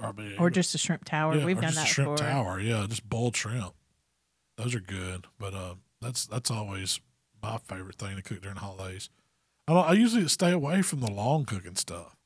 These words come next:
Speaker 1: Like a, a beef tenderloin or pork tenderloin don't take me but, you know, hour and a half, two hours to cook it. So I'm not out there a whole long time. And they're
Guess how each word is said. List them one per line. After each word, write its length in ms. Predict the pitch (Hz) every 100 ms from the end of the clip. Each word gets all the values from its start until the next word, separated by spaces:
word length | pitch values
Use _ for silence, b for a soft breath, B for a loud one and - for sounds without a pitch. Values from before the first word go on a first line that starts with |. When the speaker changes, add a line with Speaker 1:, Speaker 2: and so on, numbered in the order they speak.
| _ _ _ _
Speaker 1:
Like 120 | 123 113
a, 60 | 107
a 80 | -
beef 220 | 110 175
tenderloin 320 | - 185 170 131
or 60 |
pork 260 | - 160 139
tenderloin 460 | 127 117 110 110
don't 180 | 107 139
take 220 | 123 139
me 80 | 107
but, 160 | 98 92 _ 117
you 80 |
know, 160 | 101 92
hour 120 | 104
and 80 | 104
a 40 | 101
half, 140 | 107
two 140 | - 107
hours 240 | 120 104
to 100 | -
cook 280 | - - 92
it. 160 | 92
So 100 | -
I'm 80 | 101
not 160 | 120 107
out 220 | 101 110
there 320 | 98 92 92 - _ _ _ _ _ -
a 40 |
whole 240 | - 117 113
long 240 | 104 92
time. 460 | - 110 113 95 95
And 100 | 101
they're 180 | 101 101